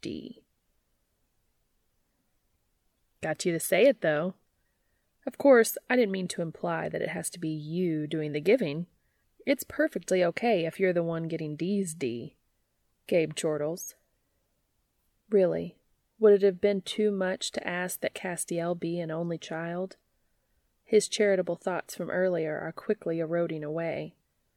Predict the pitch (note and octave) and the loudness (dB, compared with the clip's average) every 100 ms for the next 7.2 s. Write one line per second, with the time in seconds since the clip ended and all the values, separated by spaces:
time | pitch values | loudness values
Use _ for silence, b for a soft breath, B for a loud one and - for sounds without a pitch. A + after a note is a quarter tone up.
0 | _ _ F#3+ F#3 F3+ E3+ - E3+ D#3+ E3 | _ _ 0 2 0 -2 -4 -4 -4 -6
1 | F3+ - F#3 F3 E3+ - F3+ F3 E3+ E3 | -8 -4 -2 -2 -6 -6 -6 -6 -8 -4
2 | F3+ F3 D#3+ - D#3+ D3+ E3 D#3+ E3+ D#3 | 0 0 -2 -8 -6 -6 -6 -6 -6 -6
3 | D#3+ - _ _ _ _ _ _ _ _ | -10 -18 _ _ _ _ _ _ _ _
4 | _ _ _ _ _ _ _ _ _ - | _ _ _ _ _ _ _ _ _ -4
5 | F3+ A2 B2 G#2 F#2 D#3+ D#3 C#3+ - D3+ | -2 -2 -4 -6 -6 -4 -4 -4 -6 -8
6 | C#3 B2+ C#3 C#3 A#2+ C#3+ C#3 - - - | -8 -8 -8 -8 -8 -4 -4 -4 -6 -4
7 | G#2 - | -6 -10